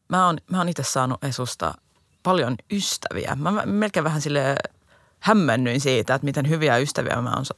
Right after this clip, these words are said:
oon saanut sieltä ja varsinkin Pohjoismaista. Ja mulla on siis pari kaveria, jonka, jonka kanssa mä keskustelen silleen melkein viikoittain, koska ne vaan pitää yhteyttä, koska me ollaan löydetty se joku meidän juttu. Ja,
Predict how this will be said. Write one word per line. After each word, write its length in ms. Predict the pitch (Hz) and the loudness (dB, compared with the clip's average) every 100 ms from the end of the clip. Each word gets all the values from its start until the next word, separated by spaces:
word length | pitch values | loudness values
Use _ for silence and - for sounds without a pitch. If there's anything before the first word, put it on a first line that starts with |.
| - | -6
oon 140 | - | -4
saanut 320 | 135 127 131 156 | 0 2 2 -2
sieltä 380 | - 127 - - | -2 -2 -2 0
ja 160 | - - | 0 0
varsinkin 480 | 156 160 160 143 135 | 0 2 0 0 0
Pohjoismaista. 760 | 151 156 165 127 - 120 - 113 | 2 2 2 2 0 -2 -2 0
Ja 80 | 123 | 0
mulla 200 | 131 131 | 0 -2
on 80 | |
siis 180 | 131 127 | -2 -2
pari 220 | - 143 139 | 0 0 2
kaveria, 400 | 135 139 131 120 | 2 2 0 -2
jonka, 240 | 127 131 - - _ _ | -2 -4 -6 -20 _ _
jonka 180 | 143 180 | 0 4
kanssa 160 | 196 202 | 4 4
mä 100 | 185 | 2
keskustelen 520 | 247 - - 160 151 | 0 -2 0 2 2
silleen 240 | 147 151 | 4 4
melkein 260 | 196 208 208 | 4 2 2
viikoittain, 800 | 233 196 120 - 117 90 - 131 - _ _ | 2 2 0 2 2 2 -2 -6 -10 _ _
koska 220 | - 190 | -4 0
ne 100 | 175 | 4
vaan 160 | 185 180 | 4 4
pitää 240 | 208 185 | 4 4
yhteyttä, 540 | 196 - - 107 - | 4 2 0 -2 -2
koska 200 | 127 - | -6 -4
me 140 | 143 151 | 0 2
ollaan 300 | 156 151 156 | 4 2 4
löydetty 340 | 175 151 - | 4 2 -4
se 160 | - 143 | -2 2
joku 260 | 151 - 131 | 2 2 0
meidän 320 | 127 120 127 | 0 0 -2
juttu. 420 | 151 - - 120 - - _ - | -4 -6 -6 -6 -6 -20 _ 0
Ja, 180 | 127 | 0